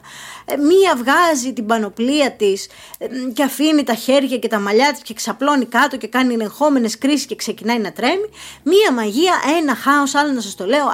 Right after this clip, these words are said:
άλλο να το περιγράφουμε. Αρκετοί, λοιπόν, όμως επηρεάστηκαν από το performance art της Sterling.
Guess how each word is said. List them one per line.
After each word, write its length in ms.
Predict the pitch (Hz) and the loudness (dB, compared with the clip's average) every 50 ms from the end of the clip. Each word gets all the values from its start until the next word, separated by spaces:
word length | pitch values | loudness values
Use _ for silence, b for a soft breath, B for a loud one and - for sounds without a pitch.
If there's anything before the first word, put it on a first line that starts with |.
| 220 | 0
άλλο 120 | 240 247 262 | 0 0 0
να 200 | 254 233 233 226 | 0 -2 -4 -6
το 80 | 226 | -6
περιγράφουμε. 640 | 202 214 202 190 175 208 226 208 175 - - - - - - B B B B B B B B B B - 285 311 | -8 -8 -8 -6 -2 0 0 0 0 -4 -8 -18 -20 -20 -20 B B B B B B B B B B 0 2 2
Αρκετοί, 360 | 320 - - 320 311 320 - 349 | 2 0 -2 -4 -6 0 2 4
λοιπόν, 440 | 381 403 381 359 381 359 330 302 | 4 6 4 4 2 0 0 2
όμως 360 | 285 262 254 247 254 262 - - - - 359 | 2 0 0 0 -2 -4 -6 -2 0 2 2
επηρεάστηκαν 920 | 403 392 339 320 302 269 233 226 240 247 240 - 269 - 254 240 247 254 240 - - - 320 349 | 2 2 -2 -2 0 0 0 0 0 -2 -2 -6 -8 -4 -2 -2 -2 -2 -6 -4 -2 0 0 0
από 120 | 339 294 | 0 -2
το 100 | - 277 - | -8 -8 -8
performance 840 | 233 220 - - 262 262 254 269 254 240 - - - - 226 226 247 | -8 -8 -4 -2 -2 0 2 0 0 -2 -6 -8 -4 -2 0 0 -2
art 80 | 240 240 - - _ | -4 -8 -14 -20 _
της 220 | - 233 220 - - | -12 -10 -10 -8 -6
Sterling. 400 | 240 208 185 165 143 127 117 123 | -4 -4 -4 -4 -8 -10 -14 -16